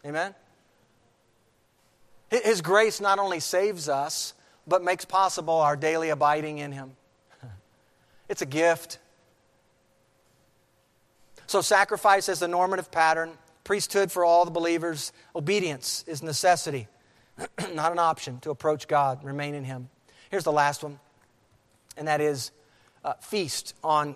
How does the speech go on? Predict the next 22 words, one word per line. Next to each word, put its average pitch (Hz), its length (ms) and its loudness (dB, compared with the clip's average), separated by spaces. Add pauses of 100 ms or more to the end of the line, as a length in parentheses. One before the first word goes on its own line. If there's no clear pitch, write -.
God's 143 340 2
kindness, 139 420 -6
sort 156 220 -2
of 135 80 -6
a 135 40 -2
play 151 240 0
on 139 200 -2
words 143 280 -4
here. 131 240 -8 (240)
Uh, 139 140 -4
feast 190 360 -4
on 160 160 2
God's 143 280 2
kindness, 151 420 -6
and, 151 180 -8 (200)
uh, 156 120 -4
turn 175 220 -2
your 156 80 -4
attention 151 360 -6
to 143 220 -6
Leviticus 147 520 -4
twenty-three. 147 640 -8